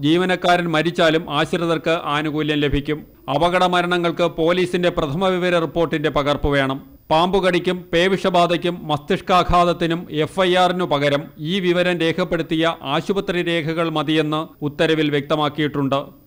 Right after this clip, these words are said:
ശരീരം തളർന്ന് കോമ അവസ്ഥയിൽ കഴിയുന്ന ജീവനക്കാർക്കും ഈ പദ്ധതി പ്രകാരം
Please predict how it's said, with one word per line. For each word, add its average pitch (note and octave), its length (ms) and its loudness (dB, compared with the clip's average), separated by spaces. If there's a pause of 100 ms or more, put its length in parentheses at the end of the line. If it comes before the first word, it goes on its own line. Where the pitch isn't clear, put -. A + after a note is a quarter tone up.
(140)
ശരീരം F3+ 520 2
തളർന്ന് E3+ 460 0 (180)
കോമ E3+ 320 2 (120)
അവസ്ഥയിൽ F3 480 0
കഴിയുന്ന E3+ 380 0
ജീവനക്കാർക്കും E3 800 0
ഈ E3+ 180 0
പദ്ധതി E3+ 420 0
പ്രകാരം D#3+ 480 2